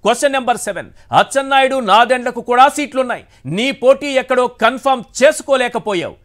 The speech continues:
ఎందుకీ బానిసత్వం బ్రో?" క్వశ్చన్ నెంబర్ ఎయిట్,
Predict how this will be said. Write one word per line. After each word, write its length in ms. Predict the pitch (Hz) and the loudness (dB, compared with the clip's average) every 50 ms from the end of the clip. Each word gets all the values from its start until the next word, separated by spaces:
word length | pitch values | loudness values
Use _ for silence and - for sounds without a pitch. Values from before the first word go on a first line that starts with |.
| _ _ _ | _ _ _
ఎందుకీ 460 | 139 175 233 277 285 330 - - 277 240 | -4 -4 -2 -2 -4 -8 -8 -6 -8 -8
బానిసత్వం 680 | 175 117 123 165 214 254 233 - 214 - - 170 135 107 | -8 -4 -2 -2 -2 -2 -4 -10 -12 -10 -10 -10 -10 -10
బ్రో?" 160 | 104 110 139 214 _ _ _ _ _ - - | -14 -16 -16 -18 _ _ _ _ _ -2 0
క్వశ్చన్ 320 | 214 240 - 277 269 262 | 0 2 2 0 0 2
నెంబర్ 260 | 269 247 226 247 226 190 131 - 185 | 0 0 4 4 2 2 2 0 -2
ఎయిట్, 180 | 247 - - | -2 -2 -2